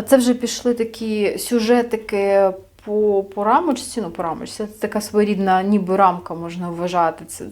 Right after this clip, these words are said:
центр, да, і <laughs> сімейний портрет, я це називаю, Санта з оленем.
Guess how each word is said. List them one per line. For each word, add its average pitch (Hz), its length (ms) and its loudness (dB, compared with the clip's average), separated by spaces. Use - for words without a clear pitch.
центр, 240 520 0
да, 208 160 4
і 196 280 -6
<laughs> - 180 -10
сімейний 226 440 4
портрет, 214 420 -2
я 175 60 -10
це 185 140 -14
називаю, 165 380 -2
Санта 175 340 -6
з - 60 -8
оленем. 269 420 2